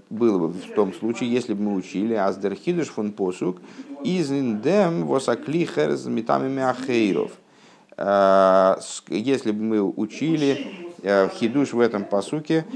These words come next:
э, что он заключается в том, что кли херес с завом оскверняется с внешней стороны.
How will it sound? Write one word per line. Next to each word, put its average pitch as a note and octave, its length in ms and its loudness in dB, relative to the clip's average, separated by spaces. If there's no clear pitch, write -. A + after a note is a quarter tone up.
э, G3+ 380 6
что B2 200 2
он A#2 120 4
заключается G#2+ 460 0
в - 20 -10
том, C#3+ 140 2
что A#2+ 120 -2
кли A#2 280 -6
херес A2+ 400 0
с F2 200 -10
завом B2 440 2
оскверняется A2 880 0
с - 100 -12
внешней G#2+ 460 -4
стороны. G2+ 560 0